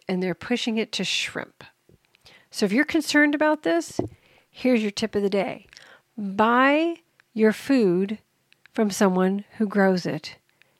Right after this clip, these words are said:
and you can ask, "Did you use any vaccines? If so, what and when?"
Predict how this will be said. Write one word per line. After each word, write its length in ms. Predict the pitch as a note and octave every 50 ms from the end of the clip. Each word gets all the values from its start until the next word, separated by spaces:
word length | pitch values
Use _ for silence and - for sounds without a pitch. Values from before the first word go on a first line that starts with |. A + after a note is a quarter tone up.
| _ -
and 200 | A3 G#3 F#3+ F#3+
you 80 | F#3+
can 160 | - - G#3+ -
ask, 540 | F#3+ F3 - - F3 - - - - - _ _ - - _ _ _ _ _ - G3 E3+
"Did 400 | D#3+ G#3 G3+ G3+ G#3 G#3 G3+ F#3
you 500 | F#3 F#3 F#3 F#3+ F#3+ F#3+ G3 G3 G#3 G#3+ - _ _ _
use 300 | - F#3+ F#3+ F#3+ F#3+ F#3
any 280 | - - F#3+ F#3+ G3 F#3
vaccines? 1000 | F3 F3+ F#3 F#3 F#3 - - - - F#3+ F#3 F3+ F3 F3+ F#3 F3 - - - - _ _ _ _ _ _ _ _ _ -
If 200 | G#3+ G#3 - -
so, 420 | - - - F#3+ F#3+ F#3 F#3 F#3
what 680 | F#3 F3+ F#3+ F3+ F#3 F#3 F#3+ A#3 C4 - - - - - _ _ _ _ _ _ _ _ _ _ _ _ _ _ _ _ _ _ _ _
and 420 | - G3+ G3 G3 F#3+ F#3 F3+ F3+ F3
when?" 560 | F3 - - - - - - - - G3